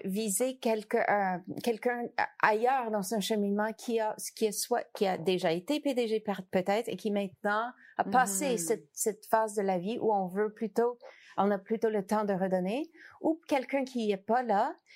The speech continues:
Speaker 1: mais qui a peut-être acquis certaines compétences ou certaines expériences,
Speaker 2: Mhm.
Speaker 1: une certaine sagesse,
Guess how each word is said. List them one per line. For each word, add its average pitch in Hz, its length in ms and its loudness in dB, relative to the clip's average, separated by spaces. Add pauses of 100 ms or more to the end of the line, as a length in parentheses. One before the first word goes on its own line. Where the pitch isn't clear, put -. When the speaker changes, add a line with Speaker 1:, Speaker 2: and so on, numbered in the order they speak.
(100)
Speaker 1:
mais 214 160 0
qui 247 180 -2
a 226 160 2 (180)
peut-être 220 540 -2 (180)
acquis 208 400 0
certaines 220 400 -2
compétences 214 720 -2
ou 220 60 -6
certaines 214 400 0
expériences, 196 640 -2
Speaker 2:
Mhm. 175 380 -8
Speaker 1:
une 202 60 0
certaine 226 280 0
sagesse, 185 680 -2